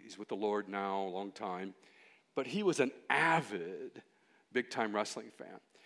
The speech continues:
In fact, um, we would go around and around. I was in high school wrestling at the time,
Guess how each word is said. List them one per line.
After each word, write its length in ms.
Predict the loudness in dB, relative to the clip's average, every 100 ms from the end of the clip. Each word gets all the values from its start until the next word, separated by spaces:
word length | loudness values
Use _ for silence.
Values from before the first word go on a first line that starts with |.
| -10
In 80 | -8
fact, 360 | 8 8 8 6
um, 320 | 6 6 0 -8 -20 _ -8
we 140 | -2 2
would 180 | 2 0 0
go 160 | 4 6
around 380 | 6 6 6
and 120 | 4 6
around. 260 | 6 8
I 80 | 6
was 200 | 6 0
in 60 | 0
high 180 | 0
school 360 | 0 -2 -2 2
wrestling 380 | 2 0 -2 -6
at 80 | -6
the 80 |
time, 520 | -2 0 2 0 -2